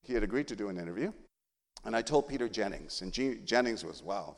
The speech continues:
fine, young man. We're excited. We're gonna make two minutes on the evening news for your story. We look forward to having it on the air tonight." Well, then I get a call from President Ortega's office in Nicaragua canceling the interview.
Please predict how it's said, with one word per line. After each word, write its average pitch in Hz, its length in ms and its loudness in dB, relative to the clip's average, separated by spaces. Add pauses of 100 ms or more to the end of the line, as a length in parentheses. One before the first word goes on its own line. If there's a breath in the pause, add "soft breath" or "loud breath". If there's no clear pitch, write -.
fine, 147 360 10
young 110 240 2
man. 120 360 4
We're 131 140 4
excited. 156 520 4
We're 113 220 -2
gonna 117 160 -2
make 123 180 -4
two 170 160 4
minutes 156 320 2
on 131 80 2
the 139 80 2
evening 139 300 4
news 143 260 2
for 110 140 -2
your 101 120 0
story. 113 460 0 (400 loud breath)
We 113 80 6
look 143 180 10
forward 135 320 6
to 113 60 -2
having 107 320 -2
it 101 120 0
on 98 220 0
the 98 220 0
air 90 380 2
tonight." 95 560 -4 (840)
Well, 98 180 2
then 113 580 6
I 107 80 0
get 113 160 2
a 110 40 2
call 117 360 0
from 107 200 -10
President 113 440 -2
Ortega's 104 560 4
office 107 400 -2
in 98 140 -6
Nicaragua 113 760 -2 (160)
canceling 104 760 6 (300)
the 98 120 -8
interview. 104 440 -10